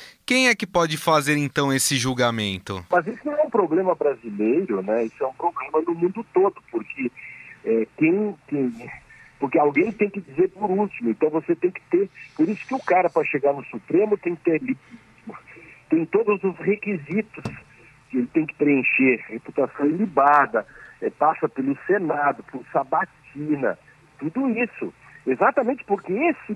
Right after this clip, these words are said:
Speaker 2: cara, é, supõe-se, né, é, que ele, ele não pode ser, não pode bulir com ele por qualquer coisa que não goste. A repartição de poderes que se fez a partir do século dezoito e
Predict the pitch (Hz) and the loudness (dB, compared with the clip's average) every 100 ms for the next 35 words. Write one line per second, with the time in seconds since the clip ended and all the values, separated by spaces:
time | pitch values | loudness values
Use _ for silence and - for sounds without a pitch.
0 | - - 147 208 247 - - - _ _ | -8 0 4 4 4 0 -10 -16 _ _
1 | - _ _ 123 123 135 - 117 - 170 | -20 _ _ -6 -6 -6 -8 -12 -2 -2
2 | 139 143 202 247 190 - - 98 104 135 | 0 2 4 4 2 -2 -12 -10 -6 -6
3 | 160 _ _ - _ - 113 117 - 156 | -6 _ _ -20 _ -8 -6 -6 -10 -6
4 | 170 160 151 165 175 214 - 160 185 240 | 0 2 4 2 -2 -6 0 0 0 -2
5 | 330 - 175 180 202 226 - - 160 180 | -4 -2 2 4 2 -4 -12 0 2 4
6 | 190 - 156 139 - 127 180 202 202 160 | 2 -6 -16 -14 -10 -2 0 2 0 2
7 | 180 151 185 - 147 127 143 170 - 180 | 0 2 -2 0 2 4 4 2 -2 -2
8 | 175 170 190 208 - 160 175 185 - 180 | -2 0 2 0 2 2 2 0 -2 0
9 | 190 160 165 160 _ - _ _ _ _ | 2 4 2 0 _ -20 _ _ _ _
10 | - 113 151 - 156 - - 233 202 - | -2 2 2 2 0 0 -2 -2 -2 -2
11 | 135 120 117 120 110 98 - - 120 - | 0 0 2 2 2 -4 -12 -16 -16 -6
12 | 127 - 147 151 139 120 113 101 - 147 | -6 -2 0 0 2 0 0 -2 -2 -4
13 | 117 - 123 - 104 95 - 113 117 95 | -4 0 0 0 -8 -10 -2 0 0 -6